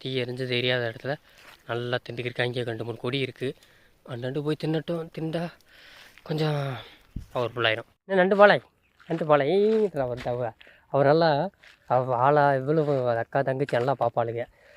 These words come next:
நம்ம ஊமுச்சிக்கெல்லாம் மொதல் ஈண்டப்போ பால்லாம் இருந்துச்சு. நான் கூட ஆகாடா ரெண்டு குட்டி பால்லாம் இருந்துச்சேன். இப்போ அடுத்தடுத்து மேய நல்லா ஃபுல்லாக மேய, அன்னைக்கு ஒரு நாள் மேயாம தான் மேய பால் வந்துருச்சு. நம்ம கச்சாக்கு பொறுத்தளவு எந்த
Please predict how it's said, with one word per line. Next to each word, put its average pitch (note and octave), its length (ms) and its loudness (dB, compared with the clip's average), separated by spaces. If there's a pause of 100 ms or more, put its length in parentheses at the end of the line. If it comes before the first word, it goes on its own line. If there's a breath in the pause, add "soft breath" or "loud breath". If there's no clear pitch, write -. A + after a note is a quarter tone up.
(160 soft breath)
நம்ம A#2+ 200 0 (520)
ஊமுச்சிக்கெல்லாம் D3+ 540 0
மொதல் C3+ 240 2 (140)
ஈண்டப்போ C3+ 280 -2 (100)
பால்லாம் C#3 360 2
இருந்துச்சு. B2 240 -4
நான் B2 120 0
கூட C3 160 -2
ஆகாடா B2 320 -2 (100)
ரெண்டு B2+ 140 -4
குட்டி C3 140 -6 (100)
பால்லாம் B2+ 280 2
இருந்துச்சேன். A#2+ 280 -8 (500 soft breath)
இப்போ C#3 160 2
அடுத்தடுத்து C#3 360 2 (360)
மேய C#3+ 220 2
நல்லா C3+ 180 0
ஃபுல்லாக C#3 300 0
மேய, C#3 160 2
அன்னைக்கு B2 240 -2
ஒரு C#3 100 -2
நாள் D#3 200 0
மேயாம C#3+ 340 2
தான் A#2+ 120 -8 (480)
மேய C#3 120 4 (120)
பால் C3+ 160 4
வந்துருச்சு. B2+ 260 -4
நம்ம B2+ 160 -2
கச்சாக்கு F3 380 0
பொறுத்தளவு C#3+ 520 0
எந்த C#3 220 2